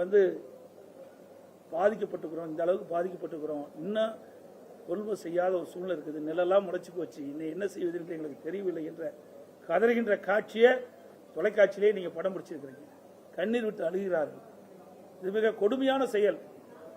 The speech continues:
எனக்கு உணவு உற்பத்தியை பெருக்குன்னு சொல்றோம், ஆனா உணவு உற்பத்தியை பெருக்குனா கூட அதை இந்த அரசு முறையாக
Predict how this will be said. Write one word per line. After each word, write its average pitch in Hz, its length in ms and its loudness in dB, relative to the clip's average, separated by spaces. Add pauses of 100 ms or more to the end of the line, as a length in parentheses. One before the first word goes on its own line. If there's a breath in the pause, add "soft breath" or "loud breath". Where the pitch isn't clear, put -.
(220)
எனக்கு 240 260 0
உணவு 302 240 6
உற்பத்தியை 269 380 -2
பெருக்குன்னு 262 420 8
சொல்றோம், 233 320 2 (920)
ஆனா 240 120 6 (180)
உணவு 320 240 6
உற்பத்தியை 269 380 -2
பெருக்குனா 277 340 8 (120)
கூட 262 120 10 (680)
அதை 277 200 10 (480)
இந்த 190 120 2 (100)
அரசு 254 340 4 (880)
முறையாக 233 500 10